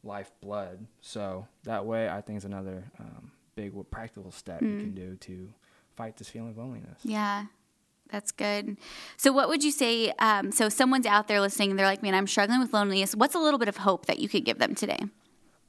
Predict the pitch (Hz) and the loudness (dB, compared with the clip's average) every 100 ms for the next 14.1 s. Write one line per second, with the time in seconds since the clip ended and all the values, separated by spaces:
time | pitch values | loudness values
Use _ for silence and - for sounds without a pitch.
0 | _ 117 123 - 165 147 120 - - - | _ -12 -12 -12 -6 -4 -4 -8 -18 -20
1 | - - 117 - 139 165 139 165 127 - | -20 -14 -10 -4 -2 -2 -4 -8 -8 -10
2 | 117 110 117 - 110 104 110 107 - 104 | -6 -6 -6 -6 -6 -4 -8 -8 -6 -6
3 | 113 117 120 107 98 95 92 92 92 - | -4 -6 -6 -8 -6 -6 -8 -8 -12 -16
4 | - 104 - 107 135 147 - 90 95 113 | -12 -10 -6 -4 -4 -6 -8 -10 -6 -8
5 | - 104 95 95 - - _ _ _ _ | -8 -8 -8 -8 -12 -18 _ _ _ _
6 | _ _ _ _ _ _ _ - 120 196 | _ _ _ _ _ _ _ -8 -6 -6
7 | 214 110 82 123 - _ _ _ _ _ | -4 -4 -4 -10 -18 _ _ _ _ _
8 | - 113 101 98 120 107 87 95 98 92 | -6 -4 -2 -2 0 -2 -4 -4 -4 -4
9 | 101 90 101 - - - 113 104 101 101 | -4 -6 -8 -10 -12 -4 0 2 0 0
10 | 98 98 98 90 92 85 92 - _ - | -2 -4 -4 -6 -8 -8 -12 -18 _ -14
11 | 101 98 90 - 110 101 104 104 101 101 | -8 -8 -8 -10 -10 -6 -4 -4 -6 -4
12 | 104 98 87 85 87 101 - _ _ - | -4 -6 -8 -10 -10 -12 -16 _ _ -18
13 | 107 - - - _ _ _ - - 92 | -16 -14 -16 -18 _ _ _ -20 -16 -14
14 | 104 | -16